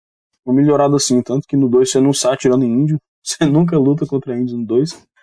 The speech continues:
Muito pelo contrário, tem um dado momento, desculpa o spoiler de novo, só pra <laughs> tem um momento ali que você tá, tá junto com os índios,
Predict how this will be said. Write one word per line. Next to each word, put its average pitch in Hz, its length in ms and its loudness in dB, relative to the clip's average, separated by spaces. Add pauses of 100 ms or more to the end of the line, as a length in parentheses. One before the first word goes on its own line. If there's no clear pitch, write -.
(180)
Muito 160 160 0
pelo 185 180 0
contrário, 170 500 0
tem 151 120 -6
um 135 60 -2
dado 139 200 0
momento, 135 380 -2
desculpa - 320 -20
o - 20 -8
spoiler 123 340 -10
de 139 80 -12
novo, 143 180 -12 (160)
só 139 140 -16 (140)
pra 156 120 -16 (720)
<laughs> 180 160 -2 (440)
tem 156 100 -2
um 160 40 4
momento 160 400 2
ali 139 160 2
que 139 100 -10
você 135 420 0
tá, 131 280 -2
tá 165 160 2
junto 160 300 0
com 139 120 0
os 117 120 -4
índios, 151 340 -4